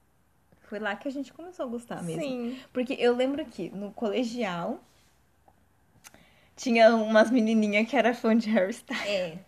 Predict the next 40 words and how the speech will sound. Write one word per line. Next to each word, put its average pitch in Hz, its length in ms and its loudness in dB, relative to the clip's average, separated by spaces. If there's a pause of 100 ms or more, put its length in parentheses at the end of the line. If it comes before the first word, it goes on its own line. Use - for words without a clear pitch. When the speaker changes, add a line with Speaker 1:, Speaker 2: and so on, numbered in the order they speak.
Speaker 2:
a 196 120 -10
gente 202 280 -10
tinha 220 140 -4
o 220 80 -4
quê? 226 80 0
Speaker 1:
A 202 120 6
gente 233 60 0
Speaker 2:
Dezessete 226 520 2
anos 214 420 -2
e 277 40 -4
as 277 140 -6
menininhas 247 460 -4
tinham 320 200 -6
quinze. 208 240 -8
Speaker 1:
Acho 214 240 0
que 311 80 -2
a 285 40 0
gente 277 220 -6 (120)
tinha 262 160 -6
uns 285 340 -6
dezessete, 208 720 -8
assim. 202 480 -12 (540)
E 208 100 -4
as 208 120 -2
meninas 220 680 -4
tinham 220 220 -2
uns 220 240 0
quinze, 196 1120 -6
quatorze 180 560 -8
anos. - 400 -12
Speaker 2:
Uhum. 196 520 -14 (100)
Speaker 1:
E 202 80 -6
daí, 190 640 0 (200)
era 190 220 0
na 185 120 -2
aula 185 100 4
Speaker 2:
Era 208 100 8
Speaker 1:
de 214 80 -2
espa-, 208 160 2
Speaker 2:
febre. 175 420 4